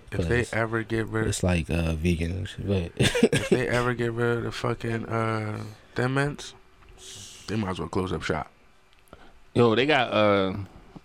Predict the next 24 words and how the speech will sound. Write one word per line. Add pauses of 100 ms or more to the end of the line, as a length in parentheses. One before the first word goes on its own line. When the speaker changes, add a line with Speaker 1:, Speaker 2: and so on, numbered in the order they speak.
(160)
Speaker 3:
so
from
what
I
remember, (520)
there
used
to
be,
like,
four
different
flavors.
From
what
I
remember, (640)
it's,
like,
four
flavors. (420)
Speaker 1:
The
Chessman
joint.